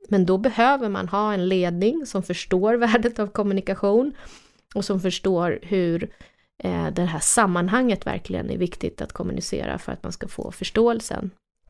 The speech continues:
Så förståelsen är en sak och sen är acceptansen en annan sak, tänker jag.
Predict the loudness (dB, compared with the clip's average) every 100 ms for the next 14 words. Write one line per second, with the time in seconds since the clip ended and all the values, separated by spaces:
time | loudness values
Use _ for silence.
0 | _ _ _ _ _ -20 -20 -12 -4 -2
1 | -2 -6 -2 2 4 4 2 2 2 4
2 | 2 0 -4 -4 -6 -4 -4 -4 -8 -12
3 | -2 -2 -2 -4 -2 -2 -4 -6 -6 -8
4 | -10 -8 -8 -6 -6